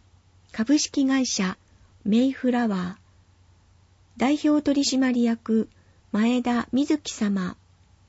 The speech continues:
寄付額百万円。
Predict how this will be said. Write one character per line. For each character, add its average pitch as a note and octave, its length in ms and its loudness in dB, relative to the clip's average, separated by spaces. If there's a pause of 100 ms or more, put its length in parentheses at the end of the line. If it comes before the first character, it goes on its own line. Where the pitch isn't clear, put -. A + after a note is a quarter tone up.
(360)
寄 A#3+ 120 2
付 D#4+ 160 -2
額 C#4+ 480 -2 (300)
百 A#3 280 -2
万 B3 320 4
円。 G#3+ 300 0